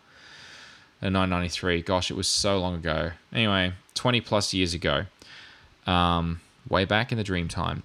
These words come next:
And then, uh, they hadn't used that machine for at least ten years. So they were using the programmable punch card computers, uh, up until the end of the seventies, essentially. Anyway, uh, as in,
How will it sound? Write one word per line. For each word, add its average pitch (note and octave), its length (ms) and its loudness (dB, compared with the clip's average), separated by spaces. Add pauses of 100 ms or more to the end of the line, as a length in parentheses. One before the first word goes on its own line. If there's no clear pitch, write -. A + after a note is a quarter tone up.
(160)
And G#2+ 360 2 (460)
then, A#2+ 680 4 (420)
uh, G2 240 4
they G2+ 200 2
hadn't A2+ 320 2
used G#2 320 2
that G#2+ 140 2
machine G2 400 0
for F#2 280 0
at D#2+ 80 0
least G2+ 340 2
ten F2+ 240 0
years. E2 400 -2 (400)
So G2 280 4
they A2 100 8
were C3+ 140 8
using B2 540 2
the G2+ 380 0
programmable G#2+ 460 0
punch G#2+ 240 -2
card F#2 400 2
computers, F#2+ 560 -2 (460)
uh, F#2 320 0
up A#2+ 160 4
until G#2 240 -2
the F#2+ 120 2
end F#2+ 80 2
of F2 80 0
the F2 60 -6
seventies, E2 800 -2 (120)
essentially. - 500 -4 (1000)
Anyway, A2 320 2 (720)
uh, F2+ 360 2
as F#2 160 -2
in, E2+ 220 -4